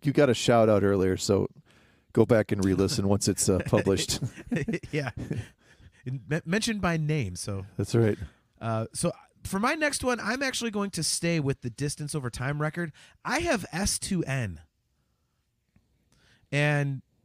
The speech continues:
Speaker 2: I think it's a very underrated song 'cause it's, it's kinda wonky. And I,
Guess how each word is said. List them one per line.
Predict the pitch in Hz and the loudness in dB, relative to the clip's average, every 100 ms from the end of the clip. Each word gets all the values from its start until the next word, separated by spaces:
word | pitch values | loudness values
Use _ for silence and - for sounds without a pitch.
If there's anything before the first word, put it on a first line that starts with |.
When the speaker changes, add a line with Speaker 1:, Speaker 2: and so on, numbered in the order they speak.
| _ _ _ | _ _ _
Speaker 2:
I | - 262 | -2 -2
think | 339 320 | 0 -4
it's | 247 | -4
a | 180 | -4
very | 147 170 | 0 2
underrated | 160 143 143 123 104 117 139 | 2 0 0 0 0 0 -2
song | - 151 160 | -4 -4 -4
'cause | - 127 | -4 -6
it's, | 131 - | -6 -10
it's | - | -10
kinda | - 277 | -10 -6
wonky. | 175 110 143 156 113 | -6 -6 -6 -6 -6
And | 120 | -8
I, | 123 143 | -6 -6